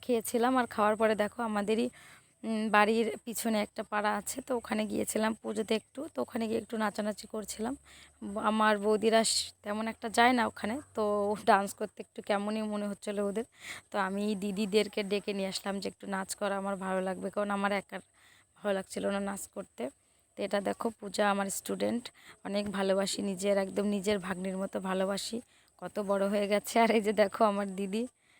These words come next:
কোনোদিনও বাড়িতেও ঠিকঠাক নাচে না, এখানে আমি বললাম তাই নাচলো। যাক, অবশেষে আমাকেও একটু ক্যামেরার মধ্যে দেখা যাচ্ছে, আমিও নেচেছিলাম।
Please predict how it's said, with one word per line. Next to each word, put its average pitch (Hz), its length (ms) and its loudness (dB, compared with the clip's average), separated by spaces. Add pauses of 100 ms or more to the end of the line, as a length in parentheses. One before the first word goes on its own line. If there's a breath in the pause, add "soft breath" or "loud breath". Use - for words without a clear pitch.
(300 soft breath)
কোনোদিনও 220 420 0
বাড়িতেও 208 440 0
ঠিকঠাক 226 380 -2
নাচে 220 340 0
না, 233 120 0
এখানে 214 300 0 (200)
আমি 202 220 -4
বললাম 214 360 2
তাই 220 200 2
নাচলো। 190 420 -4 (480 soft breath)
যাক, 208 180 0
অবশেষে 208 460 2
আমাকেও 196 340 2
একটু 208 220 -8
ক্যামেরার 202 440 2
মধ্যে 202 260 0
দেখা 185 280 -2
যাচ্ছে, 185 300 -6
আমিও 185 300 -2
নেচেছিলাম। 208 560 -2